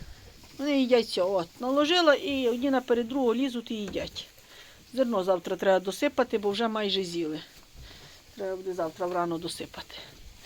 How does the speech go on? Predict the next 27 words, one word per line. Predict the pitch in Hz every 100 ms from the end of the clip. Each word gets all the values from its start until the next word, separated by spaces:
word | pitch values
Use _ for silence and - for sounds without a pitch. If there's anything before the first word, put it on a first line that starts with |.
| - - -
Ось | 285
такі | - - 269
діла. | 233 196 156 - 135 - - - - - - -
А | 254
вже | 311 381
потім | 330 427 427 392 339
починаю | 330 330 370 349 339
варити | 349 359 359 349 320
от | 311 -
ту | 339 311
саму, | 339 330 311 294 294 277
м, | 269 240
дроблене | 240 302 302 302 302 294
зерно, | 285 294 349 339
муку, | 294 294 - 339
як | 294 294
я | 269
кажу. | 277 262 240 240 - - - - -
Запарила, | 233 294 294 - 330 330 330 320 311 294 - -
розвела | 254 285 277 320 311
сироваткою, | 320 311 320 311 302 302 285
ще | 262 294
їм | 285 269
трохи | 285 285
подавала | 254 269 277 269 262
такої | 262 262 294 269
фарамушки, | 277 269 277 320 - 302